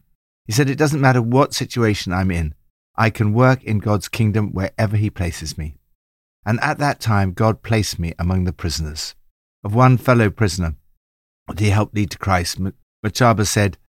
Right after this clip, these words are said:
"I heard this message from God. Mojtaba, whatever you've been through, being away from your family, all the humiliation, all the suffering, all the pain and solitary confinement, and everything you will still go through,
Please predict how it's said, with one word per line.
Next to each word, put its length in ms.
"I 160
heard 340
this 220
message 320
from 100
God. 380
Mojtaba, 460
whatever 580
you've 220
been 220
through, 380
being 140
away 240
from 160
your 140
family, 560
all 180
the 120
humiliation, 840
all 240
the 80
suffering, 640
all 100
the 100
pain 680
and 200
solitary 520
confinement, 680
and 120
everything 720
you 140
will 160
still 400
go 220
through, 440